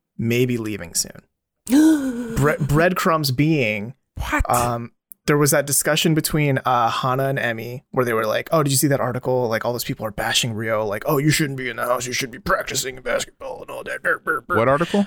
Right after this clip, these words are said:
Speaker 1: Uh, uh, they, they talked about it. Like, there was an article. Like, it was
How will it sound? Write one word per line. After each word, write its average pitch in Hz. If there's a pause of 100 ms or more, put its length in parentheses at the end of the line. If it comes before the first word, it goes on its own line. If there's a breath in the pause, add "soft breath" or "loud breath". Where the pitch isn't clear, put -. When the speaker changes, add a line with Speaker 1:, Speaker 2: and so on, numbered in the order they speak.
(100)
Speaker 1:
Uh, 131 (640)
uh, 156
they, 165
they 208
talked 311
about 285
it. 269
Like, 208
there 240
was 240
an 240
article. 202
Like, 151
it 151
was 170